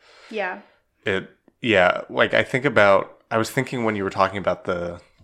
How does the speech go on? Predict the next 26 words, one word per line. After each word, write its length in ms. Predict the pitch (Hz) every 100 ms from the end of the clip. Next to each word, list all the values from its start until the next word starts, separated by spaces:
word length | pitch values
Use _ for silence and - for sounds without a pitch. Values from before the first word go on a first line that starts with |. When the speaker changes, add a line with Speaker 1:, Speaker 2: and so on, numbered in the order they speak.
| -
Speaker 2:
like, 180 | - - _
thugs 340 | 101 92 92
looting 540 | 92 90 87 87 85 87 _ _ _ _ _ _ _ -
a 80 | 101
Rite 340 | 95 87 -
Aid 300 | 90 87 85 -
or 340 | 92 87 87 -
whatever, 460 | 113 92 - 190 180
Speaker 1:
Mm-hmm. 280 | 277 262 233
Speaker 2:
grocery 360 | 104 226 101
store, 460 | - 104 87 90 -
things 280 | - 98 92
like 120 | 90
that. 240 | - 92 -
And 160 | 95
it's, 180 | - - _ _ - - - _
that's 200 | 113 120
always 280 | 151 143 123
an 100 | 107
interesting 560 | 110 98 - - 104 92
thing 220 | - 90
to 120 | -
me 140 | 90 85
because 340 | 87 101 90
it's 200 | 90 -
like 380 | 92 87 -